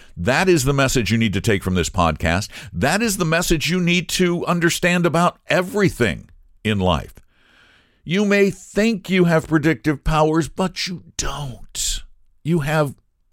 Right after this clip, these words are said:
gut feelings. And feelings are right sometimes and wrong at others. The problem is the way our brains are wired,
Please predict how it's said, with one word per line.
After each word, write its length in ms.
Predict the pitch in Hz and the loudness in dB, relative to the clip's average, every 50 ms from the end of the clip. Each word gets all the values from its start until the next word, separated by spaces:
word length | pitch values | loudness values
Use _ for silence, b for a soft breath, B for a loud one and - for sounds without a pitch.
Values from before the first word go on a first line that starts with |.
| _ _ _ _ _ _ _ _ _ _ _ _ _ _ _ _ _ _ _ _ - - - - _ _ _ _ - | _ _ _ _ _ _ _ _ _ _ _ _ _ _ _ _ _ _ _ _ -20 -20 -20 -20 _ _ _ _ 0
gut 400 | - 175 156 156 - - - - _ _ _ _ _ _ _ _ | 2 2 2 2 0 -4 -10 -16 _ _ _ _ _ _ _ _
feelings. 800 | - - 147 160 160 147 135 117 90 65 60 - - - - - b b b b b b b b b b | -8 -4 0 2 4 4 4 2 0 -2 -4 -10 -16 -20 -20 -20 b b b b b b b b b b
And 120 | b 117 110 | b -4 0
feelings 400 | - 156 170 170 175 170 156 139 | 2 2 4 4 2 2 2 2
are 80 | 160 | 2
right 380 | 151 139 143 151 165 160 - - | 4 4 4 2 2 0 -4 -6
sometimes 680 | - - 117 107 113 117 117 127 143 151 156 156 139 131 | -4 -2 0 0 -2 -2 -2 -2 0 0 0 0 0 -2
and 240 | 151 147 131 107 92 | -4 -4 -4 -4 -2
wrong 340 | 117 131 143 147 151 151 147 | 0 2 4 4 4 4 4
at 160 | 147 147 143 | 4 4 6
others. 440 | 143 147 147 127 110 85 76 73 - | 6 4 4 4 2 2 0 -2 -4
The 100 | 82 92 | -6 -6
problem 500 | - - - 120 135 143 143 147 131 117 | -4 -2 -2 0 0 2 2 2 2 2
is 340 | 117 120 120 123 120 - - | 4 6 6 6 4 2 -2
the 100 | - 101 | -4 -4
way 340 | 87 85 95 107 120 135 135 | -2 0 2 2 2 4 4
our 100 | 135 135 | 2 2
brains 460 | 117 107 123 127 131 127 123 101 113 | 0 0 0 0 0 -2 -2 -2 -2
are 80 | 120 | -2
wired, 600 | 120 107 85 78 98 113 113 120 120 120 113 104 | -2 -2 -4 -2 0 0 0 2 2 0 -2 -4